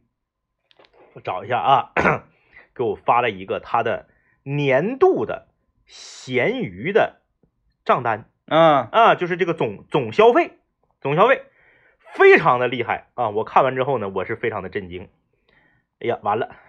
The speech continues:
Speaker 1: 可能是让我删了呀。
Speaker 2: <laughs>
Speaker 1: 哎，删了。
Speaker 2: 是总消费还是总售出啊？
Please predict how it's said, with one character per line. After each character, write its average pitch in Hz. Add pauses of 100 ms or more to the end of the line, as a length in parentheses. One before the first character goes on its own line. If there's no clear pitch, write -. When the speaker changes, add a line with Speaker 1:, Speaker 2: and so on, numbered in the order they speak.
(140)
Speaker 1:
可 92
能 101
是 139
让 131
我 95
删 104
了 104
呀。 87 (720)
Speaker 2:
<laughs> -
Speaker 1:
哎， 180
删 110
了。 101
Speaker 2:
是 247
总 120
消 165
费 202
还 151
是 151
总 90
售 139
出 92
啊？ 80